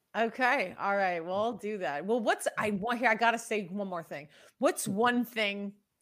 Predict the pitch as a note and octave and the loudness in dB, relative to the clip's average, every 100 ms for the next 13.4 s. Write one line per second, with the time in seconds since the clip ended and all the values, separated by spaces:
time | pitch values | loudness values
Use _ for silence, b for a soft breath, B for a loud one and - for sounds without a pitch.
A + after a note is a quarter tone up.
0 | _ _ _ _ _ _ F3 F3+ F3+ D3+ | _ _ _ _ _ _ -4 2 4 2
1 | - _ - F#3+ A3 A3 A3 - F#3+ - | -2 _ -14 -6 0 2 0 -2 -8 -4
2 | G3+ G3+ - G3 F3+ - G#3 F#3 F#3 F3+ | -2 -2 -4 -6 -4 0 2 4 2 -2
3 | E3 F#3 F3+ F3+ F3+ E3+ F#3 E3 D3+ D3 | -6 -6 -4 -4 -6 -4 -6 -6 -6 -6
4 | D#3+ D3 - F3 - - G3 F3+ E3+ E3 | -10 -12 -10 -8 -10 -8 -6 -6 -6 -10
5 | E3 D#3+ D3+ D#3+ D#3 C#3+ - _ _ _ | -6 -4 -6 -8 -8 -6 -8 _ _ _
6 | _ _ _ _ _ _ _ _ _ F3 | _ _ _ _ _ _ _ _ _ -8
7 | G3+ - A3+ G3+ - G#3 A3+ G#3+ G#3 G3+ | -4 -4 -2 -4 -2 -2 0 0 0 -2
8 | - - G3+ G3 E3 - E3 C3+ G#2+ G#2+ | -6 -6 -4 -4 -6 -8 -10 -8 -10 -10
9 | - G#3 G3+ F#3+ F#3 F#3+ F#3+ F3 A#3 A#3+ | -8 -4 -4 -4 -6 -4 -4 0 0 0
10 | A3 G3 F3 E3 E3+ B2 - F#3+ F3 D#3+ | -2 -2 -4 -8 -8 -8 -6 -4 -2 -2
11 | D3+ C#3+ - G3+ - G#3 A#3 G3+ A3 G#3+ | -4 -6 -6 -6 0 2 2 4 2 0
12 | G#3 G#3 F#3+ D3+ - G3 F#3 E3+ E3 D#3 | -2 -4 -4 -4 0 2 2 -2 -6 -6
13 | F3+ F3 D#3+ E3 | -4 -4 -6 -10